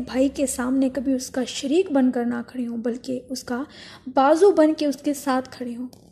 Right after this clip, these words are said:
अल्लाह जब खुश होता है तो किसी के घर मेहमान भेजता है, जब इससे ज़्यादा खुश होता है तो अल्लाह ताला बारिश बरसाता है, और जब मज़ीद खुश होता है, सबसे ज़्यादा खुश होता है,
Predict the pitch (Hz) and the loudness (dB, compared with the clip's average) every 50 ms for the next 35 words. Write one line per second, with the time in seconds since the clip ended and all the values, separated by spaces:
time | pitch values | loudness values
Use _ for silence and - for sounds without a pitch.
0 | - _ _ _ _ _ - 254 247 285 285 269 254 - 285 262 - - - 381 | -20 _ _ _ _ _ 2 4 6 6 4 4 2 0 -2 -2 -2 0 0 0
1 | 370 - 339 294 285 - 277 269 269 285 330 359 - - - - - - - - | 2 2 0 -2 0 0 0 0 0 0 -2 -2 -6 -10 -20 -20 -20 -20 -12 -8
2 | 311 277 - - - - 339 330 349 339 269 247 254 302 294 269 262 214 226 233 | -8 -8 -8 -8 -8 -6 -4 -2 -2 -4 -4 -4 -6 -4 -2 -2 0 0 0 0
3 | 233 262 311 311 277 240 226 220 - - 247 233 233 233 - - - - - - | 0 2 2 2 2 0 -2 -4 -6 -10 -12 -12 -12 -12 -14 -18 -20 -20 -20 -10
4 | - - 202 254 240 247 - - 269 - - - 269 262 233 214 247 240 240 247 | -6 -4 -2 -2 -4 -4 -6 -8 -8 -8 -6 -4 -2 -2 0 0 0 2 2 2
5 | 320 311 - 330 - - 330 294 285 - 294 269 277 302 339 - - - - - | 0 0 0 -2 -2 2 2 2 2 2 0 0 0 -2 -2 -4 -8 -16 -20 -20
6 | - - - - - - _ _ - 320 311 320 339 320 - 285 277 269 294 302 | -20 -20 -20 -20 -20 -20 _ _ -2 2 2 2 0 0 0 2 2 4 4 2
7 | 320 311 302 269 254 262 277 294 320 330 - - - - 262 220 269 294 349 415 | 0 0 -2 -2 -2 -2 -2 -2 -4 -6 -10 -12 -8 -4 2 4 6 6 8 6
8 | 370 - 285 294 262 - - 247 240 247 - 247 240 247 254 - - _ - - | 6 6 4 2 2 2 0 -4 -6 -6 -6 -8 -8 -10 -12 -16 -20 _ -20 -20
9 | - - - - - 262 262 247 220 - 269 247 240 240 233 240 202 247 294 392 | -20 -20 -18 -8 -4 -2 -2 0 2 2 2 4 4 4 2 2 4 6 6 6
10 | 403 - - 277 254 - 262 233 233 - 247 240 254 277 - - - 453 453 - | 4 4 2 -2 0 0 -2 -4 -2 -2 -4 -4 -4 -4 -4 -4 -4 -4 -4 -4
11 | 427 403 285 277 262 214 254 254 - 269 247 - 262 240 - - 254 247 277 | -2 0 2 2 2 2 0 -2 -4 -4 -6 -4 -6 -8 -6 -6 -8 -8 -8